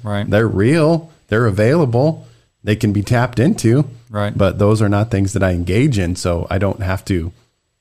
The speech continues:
Speaker 1: Right.
Speaker 2: worry about their effects because I'm not tapping into them.
Speaker 1: Right.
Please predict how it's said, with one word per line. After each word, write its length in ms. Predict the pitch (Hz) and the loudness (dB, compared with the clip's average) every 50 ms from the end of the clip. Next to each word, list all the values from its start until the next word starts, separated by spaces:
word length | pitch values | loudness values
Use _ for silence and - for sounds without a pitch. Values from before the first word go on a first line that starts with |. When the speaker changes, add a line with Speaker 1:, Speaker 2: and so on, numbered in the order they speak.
| _ _ | _ _
Speaker 1:
Right. 160 | - 98 101 | -6 -2 0
Speaker 2:
worry 200 | 107 113 110 104 | 2 2 2 0
about 300 | 101 98 95 90 82 82 | 0 0 -2 -2 -2 -2
their 160 | 95 98 87 | -2 0 0
effects 540 | 90 87 - - 113 110 90 - - - - - | -2 -2 0 0 0 0 0 -2 -6 -10 -14 -10
because 380 | - - 90 - 95 87 85 | -8 -6 -6 -4 -4 -4 -2
I'm 140 | 92 90 92 | -2 -2 -2
not 220 | 90 87 82 - - _ _ - | -2 -2 -4 -6 -10 _ _ -8
tapping 420 | - 107 101 95 - 98 92 98 | -4 -4 -2 -2 -2 -2 -2 0
into 220 | 98 98 90 - | 0 -2 -2 -2
them. 340 | 87 85 85 82 85 85 90 98 | -4 -4 -4 -4 -6 -6 -6 -6
Speaker 1:
Right. 200 | 98 95 95 | -6 -6 -6